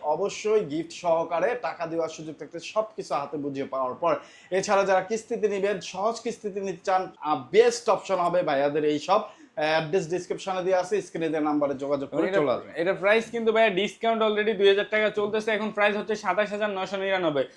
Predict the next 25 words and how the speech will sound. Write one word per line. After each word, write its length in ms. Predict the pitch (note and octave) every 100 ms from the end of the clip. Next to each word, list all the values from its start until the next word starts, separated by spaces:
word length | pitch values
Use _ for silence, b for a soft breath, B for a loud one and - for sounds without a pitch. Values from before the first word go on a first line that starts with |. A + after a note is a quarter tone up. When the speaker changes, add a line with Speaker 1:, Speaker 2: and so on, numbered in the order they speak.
| b b
Speaker 2:
আবার 260 | D#3+ G3 F#3+
ভাগ্যে 400 | D#3 F3 F#3 A#3
যদি 180 | B3
থাকেন 260 | A#3 A#3 A#3
আরো 200 | G3+ G#3+
তিন 200 | A3 G#3+
হাজার 200 | F#3+ F#3+
টাকা 200 | G3 F#3+
ডিসকাউন্ট 480 | F3 E3+ F3 E3 D#3+
পেয়ে 120 | E3+
যাবেন, 240 | E3 D#3+
মাত্র 400 | D#3+ F#3 G3+ A3+
পঁচিশ 340 | G#3 A3 A3 G#3+
হাজার 180 | G#3+ G#3+
টাকায় 240 | A3 G#3+ G#3+
আপনি 180 | G#3
এই 120 | G3 F3+
ফোনটা 280 | F3 F3+
পেয়ে 200 | F3 F3
যেতে 240 | E3 E3 D3
পারেন। 420 | C#3 A2+ G#2+ A#2+
Speaker 1:
ওয়াও, 260 | C#3+ C#3 C3
মাত্র 400 | C#3+ - - E3+
পঁচিশ 380 | F3 F3 E3
হাজার 160 | E3